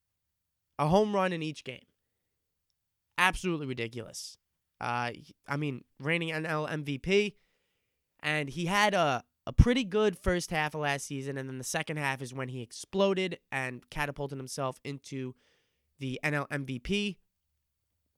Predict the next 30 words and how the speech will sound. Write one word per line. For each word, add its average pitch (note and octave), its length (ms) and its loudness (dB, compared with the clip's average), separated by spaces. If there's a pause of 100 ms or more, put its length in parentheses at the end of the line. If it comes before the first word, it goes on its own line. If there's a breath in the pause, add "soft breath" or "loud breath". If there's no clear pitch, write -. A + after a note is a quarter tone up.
(420)
and B2+ 180 -4
he's B2+ 200 -8
just B2 160 -8
carried D3 320 2
that C3+ 120 0
momentum B2+ 400 -6
seemingly B2 600 -8
all C#3+ 160 0
the D#3 60 -2
way C#3 180 -4
into, B2+ 720 -6 (640)
uh, A#2+ 240 -2
the A#2 100 -8
beginning C#3 280 -2
of E3+ 60 2
this G#3+ 120 2
season. A#2+ 380 -6 (1120)
So C#3 200 -10
Christian G3 360 -2
Yelich D#3+ 280 0
is C3+ 80 -10
going C3+ 240 -6
to C3 60 -10
be B2 260 -8
a A#2+ 160 -6
problem D3 880 2 (1080)
for B2 300 -4
a A#2 80 -10
while B2+ 420 0
now. G2 300 -14